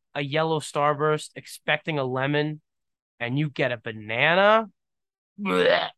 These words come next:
bleh, bleh. Terrible, dude. They're just so bad.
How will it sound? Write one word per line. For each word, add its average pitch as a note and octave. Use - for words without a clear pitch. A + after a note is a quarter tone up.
bleh, G2
bleh. B2
Terrible, G3+
dude. A2+
They're F#3
just F#3+
so -
bad. A2